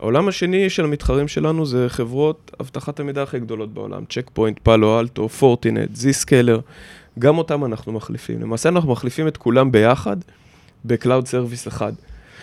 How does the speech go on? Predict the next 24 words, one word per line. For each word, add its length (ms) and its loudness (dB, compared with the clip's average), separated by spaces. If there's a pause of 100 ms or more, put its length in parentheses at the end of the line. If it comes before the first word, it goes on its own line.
(560)
בשנתיים 720 4
הראשונות 380 0
של 100 -8
החברה, 460 -2
המילה 280 2
ששמענו 500 0
הכי 160 2
הרבה 240 4
כשהיינו 300 -6
פוגשים 320 -4
לקוחות 460 0
ומשקיעים 540 -2
זה 120 0
ambitious. 580 -6
כל 160 0
הזמן 220 2
אמרו 240 4
לנו, 300 4
"ambitious, 680 2
over 300 6
ambitious, 480 -4
too 40 -2
ambitious". 720 0 (800)
אה, 60 -4